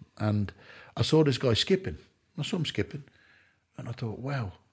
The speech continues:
this guy can use a skipping rope." So I thought, "He must have boxed at some stage of his life," because that's a big part of the boxing regime training, skipping. So, beautiful physique on the man. And I was in open prison at that stage. So, uh,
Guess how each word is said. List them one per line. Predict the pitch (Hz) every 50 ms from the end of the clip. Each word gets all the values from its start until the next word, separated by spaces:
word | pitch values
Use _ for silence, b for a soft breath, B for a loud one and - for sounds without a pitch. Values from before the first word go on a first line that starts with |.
| _ _ _ _ -
this | - 143 - -
guy | - 131 127 120 110 101 -
can | - - 95 95
use | 101 113 104 95
a | 90
skipping | - - 165 165 - 165 135
rope." | 110 92 80 - - _ _ _
So | - - - 120 117
I |
thought, | 110 - 131 127 120 - -
"He | 135
must | 143 180 190 175 -
have | 135 120 -
boxed | 147 135 110 - - - -
at | 101 98 -
some | - 107 101
stage | - - - 101 101 98 -
of | 101 92
his | 95 90
life," | 104 98 87 85 82 - B B B B B B B -
because | 110 113 107
that's | - 135 123 - -
a |
big | 107 - 127 117 - -
part | - 113 104 104 - 101
of | 95 -
the | - 107 98
boxing | 95 - - 143 123 - - 107 101
regime | 98 92 85 - 95 90 90
training, | - 123 117 113 101 87 82 82 B B -
skipping. | - - 220 202 - - 82 80 - _ _ _ _ _ B B B B B B B B B B
So, | - - 165 160 160 160 156 147 156 - _ _ _ _
beautiful | - 190 175 156 - - 127
physique | - - 117 104 - -
on | - 92
the | 90
man. | 95 127 147 147 - _ _ _ _ _ _ _ _ - -
And | 117 117 123
I |
was | 127 135
in | 160 165 147
open | 139 127 131 - 107
prison | 98 - 107 98 104 101
at | 98 90
that | 87 82 82
stage. | - - 104 117 127 127 127 - B B B B B B B B B B B B
So, | - - - 110 104 104 104 104 104
uh, | 104 104 104 104 107 107